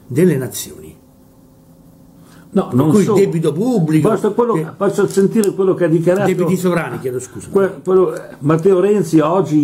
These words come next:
Speaker 2: ieri, no? Che accusa, eh,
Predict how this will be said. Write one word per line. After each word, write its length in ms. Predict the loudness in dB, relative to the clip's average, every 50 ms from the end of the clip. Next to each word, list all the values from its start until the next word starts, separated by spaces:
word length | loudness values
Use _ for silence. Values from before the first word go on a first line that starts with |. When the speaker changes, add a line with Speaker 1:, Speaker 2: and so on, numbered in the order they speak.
| 6 6
Speaker 2:
ieri, 300 | 6 6 4 2 2 0
no? 320 | 0 0 0 -2 -2 -6 -12 -18 -20 -20 -6
Che 260 | -2 0 0 0 0 -2
accusa, 760 | -4 -6 -6 -2 -2 0 0 0 0 0 -2 -2 -4 -8 -12 -18 _ _ _ _ _
eh, 100 | -16 -10